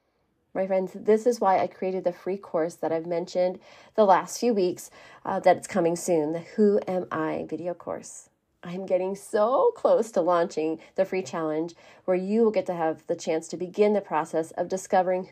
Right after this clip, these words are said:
who you are in Christ. Together, we'll walk through the five-day challenge where you'll get the opportunity to start to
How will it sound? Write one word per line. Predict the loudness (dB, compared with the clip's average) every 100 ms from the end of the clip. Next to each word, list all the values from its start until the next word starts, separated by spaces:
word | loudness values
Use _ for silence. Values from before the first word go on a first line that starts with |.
| -6
who | -2
you | -2 -4
are | -4 -8
in | -10
Christ. | -12 -14 -14 -20 -20 _ _ _ _ _ _
Together, | 4 6 6 4
we'll | 4 6
walk | 4 4 -2
through | -4 -2
the | -2
five-day | -2 0 0 2 0
challenge | 0 -6 -4 -2 -4 -8
where | -10
you'll | -4 0
get | 0
the | 2
opportunity | 0 -2 -12 -6 -4 -4 -4 -6 -6
to | -8 -8 -8
start | -6 -4 -4 -8
to | -12 -12